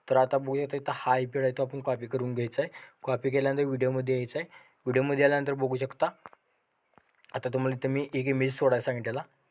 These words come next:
सोडला नसेल तर सोडून घ्या. इथं, इथं पेस्ट करायचा आहे. तसं त्याच्या पुढच्या फोटोला देखील इफेक्ट पेस्ट करायचा आहे. आता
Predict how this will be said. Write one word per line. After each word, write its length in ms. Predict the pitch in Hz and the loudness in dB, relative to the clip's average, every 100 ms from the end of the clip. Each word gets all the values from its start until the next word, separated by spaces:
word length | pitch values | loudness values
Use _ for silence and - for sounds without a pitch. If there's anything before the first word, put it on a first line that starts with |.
| _ _ _ | _ _ _
सोडला 340 | - 135 120 139 | 0 2 4 2
नसेल 320 | 143 135 135 | 2 -6 -8
तर 40 | |
सोडून 340 | 135 139 123 127 | 0 2 2 0
घ्या. 120 | 123 | -4
इथं, 160 | 120 160 - - _ _ | -4 -6 -8 -20 _ _
इथं 440 | 127 135 135 135 131 | -2 4 8 8 6
पेस्ट 340 | 135 135 131 | 4 0 0
करायचा 380 | 127 131 120 151 | 2 4 4 -2
आहे. 300 | 170 - _ _ 143 | -8 -16 _ _ -6
तसं 180 | 135 131 | -6 -2
त्याच्या 200 | 147 147 | 0 0
पुढच्या 540 | 147 143 123 143 143 139 135 | 2 0 2 4 4 4 0
फोटोला 260 | 131 135 | 4 4
देखील 200 | 131 135 | 4 0
इफेक्ट 340 | 131 131 135 135 | -6 -6 -4 -2
पेस्ट 320 | 139 127 - | 0 0 2
करायचा 220 | 127 127 | 2 4
आहे. 100 | 127 | 4
आता 200 | - | 6